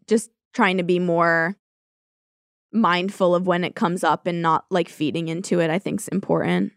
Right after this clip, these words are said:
Thank you for talking to me today.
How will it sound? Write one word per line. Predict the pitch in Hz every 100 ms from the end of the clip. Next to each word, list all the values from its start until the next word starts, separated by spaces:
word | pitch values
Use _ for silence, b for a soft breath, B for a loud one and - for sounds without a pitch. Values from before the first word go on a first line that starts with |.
| _ _ _ _ _ _ _ _ 202
Thank | 220 233 262
you | 262
for | 247 240 208 190 196 -
talking | 226 202 233 240
to | -
me | 170 175
today. | - 160 151 214